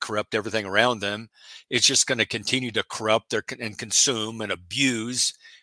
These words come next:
their children. And it's time for them to go. In the Screwtape Letters, though, it's interesting, C S Lewis observed that while believers might think that the demons are in favor of war, by contrast, they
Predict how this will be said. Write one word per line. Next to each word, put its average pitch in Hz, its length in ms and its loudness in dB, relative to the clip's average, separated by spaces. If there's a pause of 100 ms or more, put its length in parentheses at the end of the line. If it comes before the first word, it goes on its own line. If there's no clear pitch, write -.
(140)
their 110 120 2
children. 117 800 2 (1300)
And 131 80 6
it's 131 160 0
time 156 220 0
for 165 100 -6
them 160 220 2
to 156 60 0
go. 190 260 0 (1700)
In 180 140 6
the 156 60 2
Screwtape 190 560 2
Letters, 120 340 4
though, 123 160 2
it's 117 180 -2
interesting, 127 460 0
C 160 220 4
S - 180 2
Lewis 135 320 -2
observed 113 520 -2
that 107 200 2 (480)
while 127 800 4
believers 143 600 0
might 127 260 0
think 120 300 -2
that 107 160 -4
the 107 80 -10
demons 120 560 0
are 107 100 -4
in 101 80 -10
favor 131 480 2
of 87 160 -10
war, 95 460 -10 (920)
by 107 160 8
contrast, 107 720 0
they 95 340 0